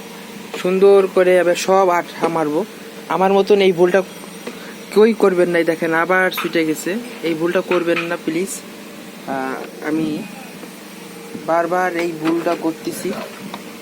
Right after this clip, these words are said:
আপনারা টেলিভিশনে ঠিক এভাবে করবেন, ইনশাল্লাহ হয়ে যাবে।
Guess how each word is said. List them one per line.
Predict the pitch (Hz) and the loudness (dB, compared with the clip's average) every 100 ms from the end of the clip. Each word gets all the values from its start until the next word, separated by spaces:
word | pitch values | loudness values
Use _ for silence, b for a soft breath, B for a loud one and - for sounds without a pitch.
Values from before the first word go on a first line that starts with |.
| - - - - - - - - - - - - - - - - - - - - - - - - - - - - - - - - - - - - - - - - | -16 -10 -10 -10 -16 -16 -16 -16 -14 -16 -16 -16 -16 -16 -14 -12 -12 -10 -6 -4 -4 -6 -10 -12 -14 -14 -12 -10 -10 -12 -14 -16 -16 -16 -14 -14 -14 -14 -14 -12
আপনারা | 151 165 160 | -8 -8 -4
টেলিভিশনে | 170 170 165 185 180 | 0 0 0 -2 0
ঠিক | 185 170 | -2 0
এভাবে | 165 170 | 2 0
করবেন, | 175 175 165 185 202 - | 2 0 2 -2 -2 -6
ইনশাল্লাহ | 170 170 165 170 | -4 0 2 2
হয়ে | 160 160 160 | 4 4 4
যাবে। | 156 170 | 2 0